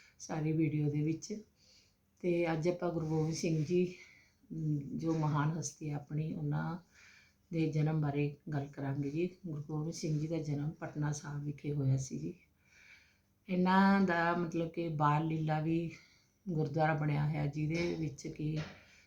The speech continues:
ਗੁਰੂ ਗੋਬਿੰਦ ਸਿੰਘ ਜੀ ਦਾ ਬਚਪਨ ਬੀਤਿਆ ਸੀ। ਗੁਰੂ ਗੋਬਿੰਦ ਸਿੰਘ ਜੀ ਨੇ ਮਤਲਬ ਉੱਥੇ ਬਾਲ ਲੀਲਾ ਦਿਖਾਈ ਸੀ ਜੀ।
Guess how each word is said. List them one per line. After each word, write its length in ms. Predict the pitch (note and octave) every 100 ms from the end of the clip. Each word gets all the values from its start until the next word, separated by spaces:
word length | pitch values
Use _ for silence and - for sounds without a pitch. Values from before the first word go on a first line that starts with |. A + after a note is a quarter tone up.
| _ -
ਗੁਰੂ 120 | D#3+
ਗੋਬਿੰਦ 260 | E3+ E3+ F3+
ਸਿੰਘ 200 | E3 D#3
ਜੀ 60 |
ਦਾ 100 | D3+
ਬਚਪਨ 460 | D3 D3 - D#3 D3
ਬੀਤਿਆ 360 | C3+ - C#3+
ਸੀ। 320 | C3 D3 D3 D3
ਗੁਰੂ 160 | D3
ਗੋਬਿੰਦ 280 | D#3 D3+ E3
ਸਿੰਘ 340 | - E3 D#3
ਜੀ 180 | D3 E3+
ਨੇ 400 | D#3+ D3+ D3+ E3+ - _ _ - - _ _ _ _ G3+
ਮਤਲਬ 240 | D#3 E3
ਉੱਥੇ 280 | E3 E3 F3+
ਬਾਲ 320 | D#3 D3 D3
ਲੀਲਾ 440 | D3 D3+ D#3 D#3 D#3 - - -
ਦਿਖਾਈ 360 | D#3+ D#3+ D3+ D3
ਸੀ 260 | C#3+ D3+
ਜੀ। 320 | D3 D#3+ E3